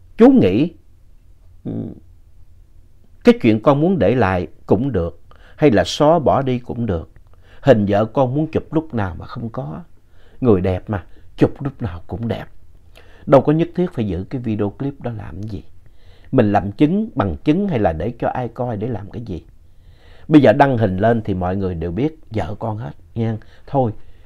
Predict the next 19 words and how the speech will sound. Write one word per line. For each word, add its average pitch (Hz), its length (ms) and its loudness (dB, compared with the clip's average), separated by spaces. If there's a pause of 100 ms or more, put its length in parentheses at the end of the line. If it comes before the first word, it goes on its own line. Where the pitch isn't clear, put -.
cũng 101 180 -2
khỏi 117 320 -6
không 123 200 -4
nên. 117 260 -2 (600)
Để 117 220 2
cho 151 140 2
con, 98 260 0 (420)
<laughs> - 360 2
để 113 140 4
cho 110 220 0
con 117 260 2 (220)
giữ 104 280 2
đó 147 120 2
làm 95 220 -2
kỷ 107 160 -4
niệm 92 220 -2
hoặc - 160 -8
xóa 120 220 -4
bỏ, 98 260 -4